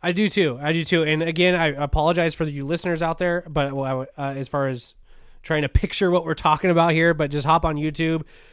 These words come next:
Uh, shoot me an email if you want me to shoot you a video. I'll shoot you a video, what I,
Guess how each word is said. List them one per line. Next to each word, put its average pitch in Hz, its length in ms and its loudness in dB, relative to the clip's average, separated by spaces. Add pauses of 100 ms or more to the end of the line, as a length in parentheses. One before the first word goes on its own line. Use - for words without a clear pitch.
(200)
Uh, 135 240 -2
shoot 202 220 -2
me 190 120 4
an 151 80 2
email 165 360 2
if 151 100 -6
you 156 60 -2
want 147 100 -4
me 151 80 -4
to 139 60 -4
shoot 147 260 -8
you 151 60 0
a - 20 -6
video. 147 340 0
I'll 135 80 -2
shoot 147 240 -6
you 151 60 0
a 143 40 -4
video, 147 380 -2
what 139 140 -6
I, 139 200 -6